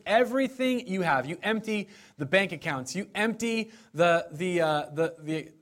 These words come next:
uh, savings accounts. You, you sell the mutual funds and pay the I R S their exorbitant fee to do it. You empty it all out. You sell the boat. You sell the house. You lay it all on the line, and you, you rescue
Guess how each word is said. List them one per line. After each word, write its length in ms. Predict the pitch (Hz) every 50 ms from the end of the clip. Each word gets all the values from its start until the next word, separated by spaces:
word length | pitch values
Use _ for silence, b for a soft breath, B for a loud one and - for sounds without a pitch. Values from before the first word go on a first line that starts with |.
| - -
uh, 280 | 147 139 127 120 117 113
savings 500 | - - - 220 233 240 208 202 170 147
accounts. 380 | 147 - 156 147 131 127 -
You, 160 | 175 202 208 208
you 100 | 202 175
sell 360 | 156 - - - 247 240 240 220
the 80 | 214
mutual 400 | 208 214 233 233 226 190 180 160
funds 340 | 139 - 160 147 143 143 135
and 80 | 143 139
pay 180 | 156 196 208
the 140 | 190 175 185
I 120 | 185 180
R 120 | 175 165 170
S 200 | 170 165 160 -
their 200 | - 143 135 135
exorbitant 560 | 131 127 143 175 180 175 170 147 170 143 127
fee 140 | - 165 160
to 60 | 151
do 220 | 143 147 147 135
it. 180 | 123 113 - - B B B B B B B B B B
You 580 | - 143 180 220 233 233 226 226 220 214 B B B B B B B B _ _ _ - 160 156 - _
empty 300 | - 214 233 220 - 220
it 60 | 208 190
all 160 | 185 175 165
out. 240 | 151 127 117 113 -
You 80 | 151
sell 280 | 151 - - 247 233 226
the 80 | 220
boat. 320 | 180 139 175 160 143 - -
You 60 | 156
sell 320 | 131 - - 247 240 240
the 80 | 226 226
house. 480 | - - 190 170 143 127 117 - - 160
You 100 | 170 160
lay 260 | 156 175 208 220 226
it 80 | 220
all 380 | 226 214 208 202 202 190 202 B B B B B
on 180 | - 180 185 185
the 60 | 180
line, 300 | 175 170 170 170 160 156
and 120 | 151 156 156
you, 200 | 165 175 175 160
you 160 | - 165 175 175
rescue 1040 | 151 139 139 151 175 190 214 208 - - - - 202 208 214 214 214 214 208 208